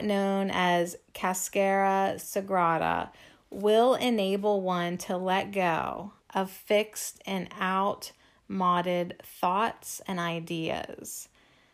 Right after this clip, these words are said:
Old experiences will be loosened up and released so that there is not a condition of spiritual and mental constipation and toxicity.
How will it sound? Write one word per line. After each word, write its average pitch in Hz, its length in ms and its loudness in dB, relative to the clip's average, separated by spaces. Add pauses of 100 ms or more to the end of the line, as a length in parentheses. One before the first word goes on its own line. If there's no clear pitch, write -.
(800)
Old 233 440 8
experiences 185 1400 0
will 196 340 2
be 226 160 2
loosened 196 560 0
up 180 320 0
and 180 220 -4
released 175 880 -2
so 196 220 -2
that 185 280 0
there 202 440 0
is 185 280 -4
not 196 600 -2
a 208 180 0
condition 233 840 -2
of - 160 -4
spiritual 202 840 -2
and 185 240 -4
mental 185 340 -4
constipation 185 1160 -6 (440)
and 170 440 -4
toxicity. - 1000 -10